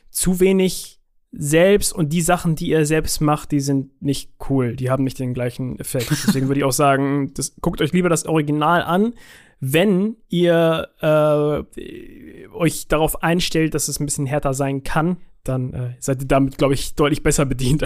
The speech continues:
Speaker 1: <laughs> als mit dem Remake.
Speaker 2: Ja, definitiv, würde ich auch sagen. Gut, cool. Jetzt haben wir, äh, einen sehr oft gewünschten und von euch genannten Film endlich besprochen. Ein Schwergewicht, ein dicker Brocken. Cool. Ich bin erleichtert, dass wir ihn hinter uns haben und auch sehr froh,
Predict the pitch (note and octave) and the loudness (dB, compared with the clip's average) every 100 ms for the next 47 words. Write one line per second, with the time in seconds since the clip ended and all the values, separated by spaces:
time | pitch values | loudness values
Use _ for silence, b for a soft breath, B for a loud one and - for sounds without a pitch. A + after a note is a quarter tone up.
0 | - - - - A3+ - G#3+ F3 E3+ E3 | -2 0 0 2 0 0 0 0 -2 -6
1 | - - - A#2 G2 - _ _ - G#2+ | -10 -18 -6 -2 -2 -4 _ _ -4 -2
2 | G2 G2 F#2+ - - - G2+ G2 E2 D#2 | -2 -4 -4 -8 -10 -6 -6 -6 -10 -12
3 | - - _ B B B B F4 - - | -14 -18 _ B B B B 2 2 0
4 | D#4+ B3+ - B2+ - E3+ F3 D#3+ D3 C#3+ | 2 2 2 -4 -2 0 2 2 0 0
5 | C3 C3 C3 - B2 B2+ C3+ C#3 C3+ C3 | -2 -2 -4 -8 -4 -2 0 0 0 -2
6 | C3 _ _ - A2+ E3 - D3 - C#3+ | -6 _ _ -4 0 0 0 -4 -2 0
7 | B2+ A#2 A#2+ D3 - - A2 - A#2 A#2+ | 0 0 -2 -4 -6 -8 -8 -4 -4 -2
8 | A#2+ A2+ G#2+ A#2+ A#2+ B2 A#2+ - A#2 - | -4 -6 -6 -6 -4 -4 -6 -6 -6 -2
9 | C#3 D3+ A#2 A2+ - C#3 C#3 C#3 C#3 A2+ | 0 0 -2 -4 -2 -2 -2 -4 -4 -2
10 | D3 C#3+ G#2+ A#2 - E3 - C#3 G#3 E4+ | -2 -2 -2 -2 0 -2 -2 0 2 2
11 | E4 - C3+ C3+ B2+ A2+ A2 C3+ - A3+ | 0 -4 -4 -2 0 2 2 0 0 -2
12 | - _ - B2+ - C3+ A#2 D#3 E3 E3 | -2 _ -4 -2 -2 -2 0 0 0 -2
13 | E3 E3 F3+ F3+ D#3 C3 C#3+ C#3 B2 B2+ | -2 -2 -2 -2 -2 0 0 0 -2 -4